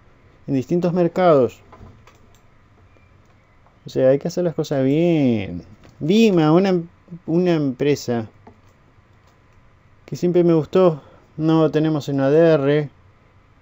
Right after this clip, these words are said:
pero se acomoda al dólar. Y bueno, ahí está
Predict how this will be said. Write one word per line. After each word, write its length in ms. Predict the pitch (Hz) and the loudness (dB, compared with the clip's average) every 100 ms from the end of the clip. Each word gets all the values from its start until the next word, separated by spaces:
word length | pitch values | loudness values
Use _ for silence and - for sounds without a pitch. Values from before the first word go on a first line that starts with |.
| _ | _
pero 680 | 131 147 190 190 160 120 101 - _ _ _ _ _ - _ _ - _ _ _ _ _ _ | 0 4 6 6 6 4 -2 -14 _ _ _ _ _ -20 _ _ -20 _ _ _ _ _ _
se 160 | - 165 | -2 0
acomoda 400 | 160 202 226 196 | 2 2 4 4
al 80 | 185 | 4
dólar. 380 | 196 156 113 - - - _ - _ - | 4 4 2 -2 -18 -20 _ -20 _ -4
Y 320 | 170 175 180 | 0 2 0
bueno, 320 | 190 175 147 | 0 -2 -2
ahí 140 | 165 | -2
está 500 | 180 - 185 170 139 | -4 -4 -2 0 -2